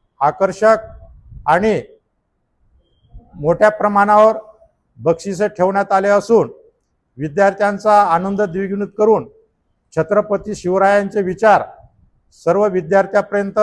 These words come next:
युवा पिढीपर्यंत पोहोचावे हा त्याच्या मागचा उद्देश आहे. सोबतच दिनांक अठरा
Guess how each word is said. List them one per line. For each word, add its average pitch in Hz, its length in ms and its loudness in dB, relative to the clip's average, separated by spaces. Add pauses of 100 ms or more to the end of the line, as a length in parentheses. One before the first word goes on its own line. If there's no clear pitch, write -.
(160)
युवा 190 220 2
पिढीपर्यंत 202 580 -4
पोहोचावे 202 480 -2
हा 180 200 0
त्याच्या 190 280 -6
मागचा 185 320 -6
उद्देश 175 420 -8
आहे. 127 180 -2 (760)
सोबतच 214 760 2 (680)
दिनांक 190 460 -2 (1200)
अठरा 175 320 2